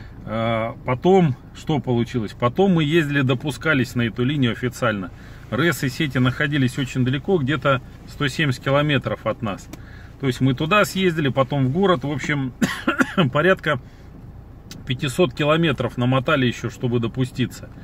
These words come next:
Ну и, соответственно, четвертый день мы поехали делать эти работы, еще двести километров. В итоге я считал, что-то около тысячи километров мы проехали, чтобы починить только одну муфту. Ну и плюс сама муфта, да, вот мы приехали,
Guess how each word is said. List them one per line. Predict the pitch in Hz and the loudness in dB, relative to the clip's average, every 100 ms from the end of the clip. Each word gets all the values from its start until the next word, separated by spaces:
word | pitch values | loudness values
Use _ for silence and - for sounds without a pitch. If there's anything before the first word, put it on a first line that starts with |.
| - - - - - | -18 -18 -18 -16 -2
Ну | 151 | 0
и, | |
соответственно, | 139 170 170 196 - 151 | 2 2 2 0 2 -2
четвертый | - 165 180 147 | 0 0 0 0
день | 147 151 | 0 2
мы | 139 | 2
поехали | 131 135 143 139 120 | 2 2 2 2 0
делать | 107 131 131 104 - | 2 4 4 2 -4
эти | 90 | -6
работы, | 107 110 104 95 120 | -2 0 -2 -4 -6
еще | 107 160 | -2 0
двести | 123 117 - - | 2 0 -2 -10
километров. | - 107 107 101 - - - - - - | -6 -4 -2 -4 -6 -14 -16 -18 -18 -6
В | 120 | -2
итоге | 123 185 156 | 2 4 4
я | 160 | 2
считал, | 127 165 196 180 | 2 0 2 2
что-то | - 139 156 | 0 -4 -2
около | 135 147 | -2 -2
тысячи | 127 175 131 127 135 | -2 -4 -4 -4 -6
километров | 120 139 139 147 123 117 | -2 0 2 0 -4 -2
мы | 131 | -2
проехали, | 123 139 170 - 120 | 2 2 2 2 -2
чтобы | 117 156 135 | -2 -6 -6
починить | 120 135 - 151 151 | -4 -4 -2 -2 -2
только | 139 135 131 | -2 -2 0
одну | 123 131 | 2 4
муфту. | 131 123 - - - - - - - - - - - | 6 4 2 -10 -14 -18 -18 -18 -18 -18 -18 -10 0
Ну | 180 | 2
и | 135 | 2
плюс | 139 147 | 0 -2
сама | - 147 151 | 2 4 6
муфта, | 135 120 - 107 | 6 4 2 -2
да, | 113 | 2
вот | 135 - | 2 0
мы | 110 110 104 110 104 | -2 -2 -2 -6 -4
приехали, | 127 147 196 - 160 143 | -2 0 0 0 0 -2